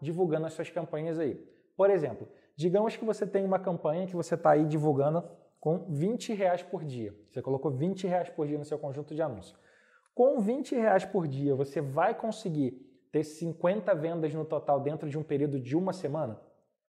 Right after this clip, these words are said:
É bem provável que não. Então, é mais inteligente, quando você tá com um orçamento mais baixo assim, que você faça a sua otimização dentro do seu funil de pixel pra um evento que aconteça com mais frequência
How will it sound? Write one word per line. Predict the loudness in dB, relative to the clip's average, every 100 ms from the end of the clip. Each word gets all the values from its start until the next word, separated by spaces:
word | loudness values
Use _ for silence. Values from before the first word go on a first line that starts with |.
| _
É | 0
bem | 2 2
provável | 2 2 2 -2
que | -4
não. | -2 -2 -4 -14 _ _ -12
Então, | -2 2 0 -2
é | -6
mais | -2 4 4 4
inteligente, | 0 0 0 0 -2 -4
quando | -4 -2
você | -2 -2
tá | 0 0
com | 0
um |
orçamento | -6 -6 -8 -8 -8
mais | -8 -6
baixo | -4 -4 -6
assim, | -10 -8 -8 -14 _ _
que | 0
você | 2 2 0 -2 -6
faça | -4 -4 -2 -4
a |
sua | 0 2
otimização | 2 -2 -4 -4 -4 -6 -8 -4
dentro | -2 -2 -4
do | -6
seu | -4 -4
funil | -4 -4 -4
de | -6
pixel | -6 -6 -6 -10 -10 -18 _
pra | 4
um | 4
evento | 2 0 -2 -4
que | -6
aconteça | -4 -4 -4 -6
com | -8 -6
mais | -4 -4 -4
frequência | -8 -4 -4 -6 -8